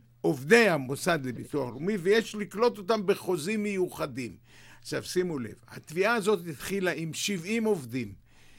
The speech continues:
שישים ושבעה עובדים נקנו על ידי הביטוח הלאומי, נתנו להם תנאי פרישה טובים, הם לקחו את התנאי פרישה ועזבו. היו שלושה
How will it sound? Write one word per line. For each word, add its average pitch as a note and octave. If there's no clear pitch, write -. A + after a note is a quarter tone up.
שישים B3
ושבעה G#3
עובדים F#3+
נקנו G#3
על E3
ידי F3
הביטוח E3
הלאומי, D3
נתנו C#3+
להם G3
תנאי D#3
פרישה E3
טובים, C#3
הם F3
לקחו E3
את G3+
התנאי F#3
פרישה F3+
ועזבו. F3
היו A3+
שלושה A#3+